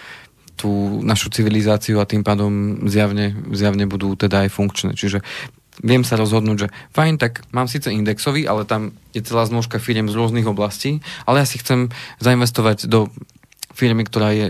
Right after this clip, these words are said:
len z určitého sektoru, lebo vidím, že v tom sektore bude, povedzme, progres, alebo mám takú predstavu, že v tomto smere by sa tomu mohlo dariť. Hej? Čiže vyberiem si takýto sektor.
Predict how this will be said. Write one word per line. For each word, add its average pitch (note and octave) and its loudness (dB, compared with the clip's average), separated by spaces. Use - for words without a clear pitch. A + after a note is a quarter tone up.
len A#2+ 2
z A2+ -2
určitého A2 -4
sektoru, G#2+ -2
lebo G#2 0
vidím, A2 2
že G2+ 0
v - -6
tom A2 0
sektore G#2 -2
bude, G2+ 0
povedzme, G#2 0
progres, G2+ 0
alebo G2+ -2
mám G#2+ 0
takú G2+ -4
predstavu, G#2 -2
že G2+ -6
v - -6
tomto A#2 0
smere A2 -2
by G#2+ -4
sa - -6
tomu G#2+ -2
mohlo G#2+ 0
dariť. G#2+ -6
Hej? A#2 0
Čiže G#2+ -2
vyberiem A2 2
si G2+ -6
takýto - -4
sektor. - -6